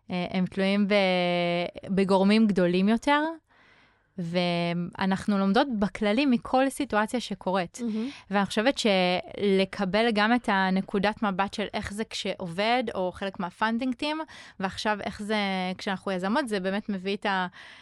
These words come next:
Speaker 1: התמונה המלאה, ו-, וזה משהו שאנחנו מתעסקות בו הרבה. כאילו,
Speaker 2: מהמם.
Speaker 1: מה כל אחד מהצדדים מרגיש, ואיך ה-,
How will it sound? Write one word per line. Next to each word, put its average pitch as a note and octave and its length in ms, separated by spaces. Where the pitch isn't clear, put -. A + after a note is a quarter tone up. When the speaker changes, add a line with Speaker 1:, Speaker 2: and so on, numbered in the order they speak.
Speaker 1:
התמונה G3+ 460
המלאה, G#3 520
ו-, G3 80
וזה F#3 180
משהו G3 200
שאנחנו F3+ 760
מתעסקות F#3 540
בו F#3 60
הרבה. E3 260
כאילו, E3+ 180
Speaker 2:
מהמם. F3+ 120
Speaker 1:
מה F#3 80
כל F#3+ 260
אחד F#3+ 280
מהצדדים F#3 460
מרגיש, G3 360
ואיך F#3 340
ה-, F#3+ 80